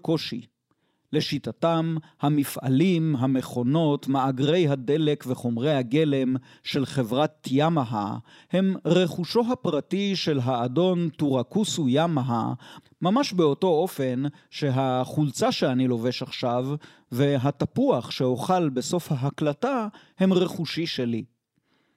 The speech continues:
החולצה והתפוח הם שלי משום שקניתי אותם, או משום שהגיעו לידיי בדרך לגיטימית אחרת, מתנה למשל.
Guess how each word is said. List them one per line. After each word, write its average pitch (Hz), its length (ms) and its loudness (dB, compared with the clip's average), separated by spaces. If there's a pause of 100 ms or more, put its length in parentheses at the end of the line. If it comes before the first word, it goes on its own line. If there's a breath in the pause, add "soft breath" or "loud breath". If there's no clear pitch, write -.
(140)
החולצה 165 720 0
והתפוח 147 920 -2 (260 soft breath)
הם 190 160 2
שלי 311 420 0
משום 269 340 0
שקניתי 180 600 0
אותם, 98 320 -4 (320)
או 320 160 4 (200)
משום 196 300 -2
שהגיעו 170 460 2
לידיי 143 540 0 (260 soft breath)
בדרך 156 600 2
לגיטימית 135 720 0
אחרת, - 720 -8 (160)
מתנה 110 480 -2
למשל. 123 640 -2